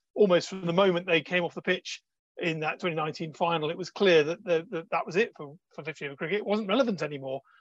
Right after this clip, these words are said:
The, the, the, the, the Royal London Cup was gonna be a, was gonna be a s-, was gonna be a feeder tournament for the hundred, essentially, uh, hidden behind,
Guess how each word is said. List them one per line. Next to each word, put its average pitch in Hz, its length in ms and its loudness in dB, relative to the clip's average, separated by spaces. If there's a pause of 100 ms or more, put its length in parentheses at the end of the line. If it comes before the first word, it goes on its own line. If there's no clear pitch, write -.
(160)
The, 160 260 4
the, 170 160 -2
the, 165 220 -2
the, 170 260 -4
the 185 60 -8
Royal 190 240 6
London 175 180 2
Cup 185 240 -2
was 190 80 -8
gonna 175 160 4
be 170 140 2
a, 156 100 4
was 170 320 -6
gonna 170 160 -2
be 160 80 -4
a - 20 -2
s-, - 220 -10
was 185 340 -8
gonna 165 180 -6
be 156 80 -6
a 151 40 -6
feeder 196 320 4
tournament 175 500 2 (380)
for 196 100 -2
the 170 60 0
hundred, 165 340 2
essentially, 175 600 0 (320)
uh, 147 180 2
hidden 175 260 0
behind, 156 460 2